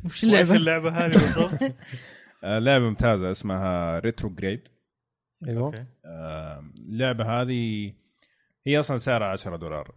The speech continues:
Speaker 3: يعني أصلًا،
Speaker 2: مم.
Speaker 3: أو خمستاشر دولار زي كذا. موجودة على بلاي ستيشن، مرة حلوة. الفكرة إنه أنت الشوتر، تعرف الشوتر الفضائي؟
Speaker 2: مم.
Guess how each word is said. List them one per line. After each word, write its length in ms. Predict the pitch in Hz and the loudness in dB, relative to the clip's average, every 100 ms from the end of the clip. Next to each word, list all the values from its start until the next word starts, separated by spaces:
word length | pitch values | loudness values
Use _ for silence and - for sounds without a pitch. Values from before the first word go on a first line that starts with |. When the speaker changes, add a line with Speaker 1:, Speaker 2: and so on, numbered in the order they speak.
| _ | _
Speaker 3:
يعني 240 | - - | -20 -20
أصلًا، 220 | - - - | -20 -20 -20
Speaker 2:
مم. 120 | 80 | -16
Speaker 3:
أو 100 | 85 | -14
خمستاشر 480 | - 90 80 85 _ | -14 -20 -20 -20 _
دولار 280 | 78 69 71 | -20 -20 -20
زي 100 | 80 | -20
كذا. 160 | _ 76 | _ _
موجودة 300 | 92 131 135 | -18 -8 -6
على 80 | 98 | -6
بلاي 140 | 92 | -8
ستيشن، 360 | - 87 - 87 | -14 -16 -16 -10
مرة 220 | 131 131 | -8 -8
حلوة. 260 | - 80 - _ _ _ 123 | -10 -16 -20 _ _ _ -12
الفكرة 520 | 113 160 151 156 143 | -6 -6 -2 -2 -2
إنه 180 | 120 131 | -4 -6
أنت 460 | 123 123 113 110 - _ _ - | -6 -4 -4 -4 -8 _ _ -20
الشوتر، 400 | - - 135 127 | -20 -18 -16 -16
تعرف 240 | - 117 107 | -18 -18 -18
الشوتر 400 | - 113 113 101 | -20 -20 -18 -18
الفضائي؟ 520 | 90 - 95 110 123 120 _ | -18 -18 -14 -14 -16 -20 _
Speaker 2:
مم. 220 | 120 127 | -18 -18